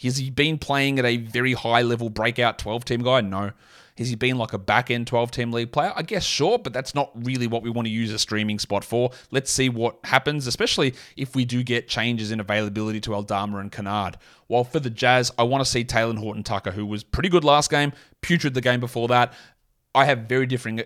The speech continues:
opinions to so-, there are a lot of people who agree and they go, "Yeah, this guy, I can't watch this guy." There are others go, "Man, he's only young. I think he's gonna be awesome." I can't see it that way, but we just keep getting information, and if he keeps putting together good games, then that will sway my opinion. But I don't think he is, so we'll see.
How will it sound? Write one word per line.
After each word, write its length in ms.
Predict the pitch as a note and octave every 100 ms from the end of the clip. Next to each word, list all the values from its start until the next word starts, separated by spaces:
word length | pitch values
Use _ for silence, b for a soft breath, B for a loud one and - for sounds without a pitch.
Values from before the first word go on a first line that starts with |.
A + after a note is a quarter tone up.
| -
opinions 460 | A#2+ C3 B2 B2
to 140 | - G2
so-, 120 | -
there 140 | B2+
are 120 | B2+ G#2
a 40 | C3
lot 120 | D3+
of 60 |
people 180 | D#3+ D3
who 140 | C#3 A#2+
agree 200 | A2+ B2
and 80 |
they 60 | A#2+
go, 80 | G#2+
"Yeah, 160 | G#2+
this 160 | G#2 A2
guy, 240 | G2+ G2 G2 _ -
I 200 | G#2+ G#2+
can't 240 | - G#2+
watch 160 | G#2+ -
this 100 | G2+
guy." 180 | G#2 G2+
There 140 | G#2
are 40 | G#2+
others 160 | A2+
go, 100 | G#2
"Man, 200 | G2+ A2
he's 120 | G#2+
only 160 | A2+ G2+
young. 280 | G#2+ A2 G#2
I 40 |
think 160 | G#2 G#2+
he's 80 | G#2
gonna 160 | G#2+
be 100 | G#2
awesome." 300 | A#2+ C#3+ G#2+ - B B B B _ B2+
I 80 |
can't 260 | C3+ C3 A#2+
see 140 | D3+
it 100 | D3+
that 140 | D#3+ E3
way, 180 | G#3 A#3+ _ _ -
but 400 | A2 C3+ C3 - _ _ _ -
we 120 | A#2
just 280 | B2+ - -
keep 360 | B2 B2+ -
getting 240 | - B2 B2
information, 540 | A#2+ G#2+ B2 C3 G#2
and 220 | G2+ G2+
if 80 | G2+
he 140 | G#2
keeps 320 | G#2 - B2 -
putting 200 | C3 B2
together 240 | B2+ A#2+
good 240 | A2 A#2
games, 320 | G2+ A2 D3 A#2+
then 240 | D#3 C#3
that 200 | A2+ -
will 180 | F#3 - -
sway 240 | - A2
my 160 | A#2 C#3+
opinion. 380 | A3+ G#3 F#2+ - _ _ _ _ _ _
But 100 | A2+
I 40 | A#2+
don't 120 | B2
think 140 | C#3
he 180 | D#3 G#3
is, 260 | G#2 - -
so 160 | -
we'll 80 | B2+
see. 240 | C#3+ F3+